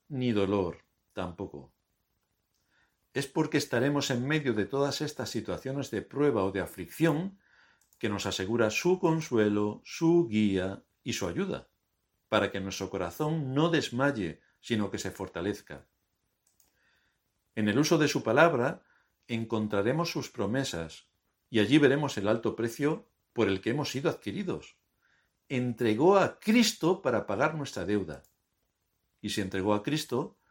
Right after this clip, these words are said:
¿cómo nos va a dejar de su mano? ¿Cómo no nos dará con él, dice la Escritura, todas las cosas? Es decir, la vida eterna. ¿Cómo no nos va a dar la vida eterna?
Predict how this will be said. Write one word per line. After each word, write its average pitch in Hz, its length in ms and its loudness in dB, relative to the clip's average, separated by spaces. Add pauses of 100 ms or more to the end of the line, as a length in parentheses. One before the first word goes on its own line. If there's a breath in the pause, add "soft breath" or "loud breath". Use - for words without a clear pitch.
(640 soft breath)
¿cómo 131 300 -4
nos 107 220 -4
va 107 120 0
a 104 40 -2
dejar 98 420 -6
de 98 80 -12
su - 140 -14
mano? 92 500 -8 (720)
¿Cómo 151 340 0
no 127 180 -2
nos 131 220 -8
dará 113 380 -2
con 101 240 -4
él, 208 320 -2 (160)
dice 104 220 -6
la 92 80 0
Escritura, 143 480 -8 (340)
todas 143 220 0
las 127 140 -4
cosas? - 480 -14 (600)
Es 117 140 -4
decir, 87 360 -10 (140)
la 98 120 -6
vida - 200 -4
eterna. 90 420 -10 (380)
¿Cómo 151 240 -8
no 139 140 -6
nos 135 200 -8
va 110 60 -2
a 107 60 -4
dar 110 180 -6
la 82 100 -6
vida 110 220 -10
eterna? - 420 -16